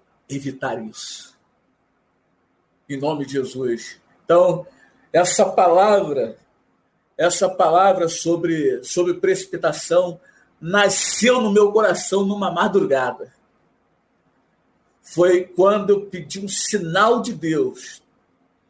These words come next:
E além do Senhor me responder essa oração com relação ao sinal, Deus encheu o meu coração com essa palavra,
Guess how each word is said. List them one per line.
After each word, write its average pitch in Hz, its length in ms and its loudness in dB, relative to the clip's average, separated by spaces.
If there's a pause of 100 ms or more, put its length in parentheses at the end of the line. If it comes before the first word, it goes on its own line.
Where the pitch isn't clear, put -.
(540)
E 180 200 -4
além 190 520 4
do 277 100 -4
Senhor 214 800 0 (760)
me 185 160 -8
responder 208 800 0
essa 262 260 0
oração 226 460 -2
com 208 100 -2
relação 190 540 2
ao 247 100 4
sinal, 208 680 -2 (800)
Deus 190 240 2
encheu 196 840 2
o 143 100 -16
meu 160 220 -10
coração 139 720 -4 (1300)
com 170 80 2
essa 170 280 2
palavra, 135 640 -2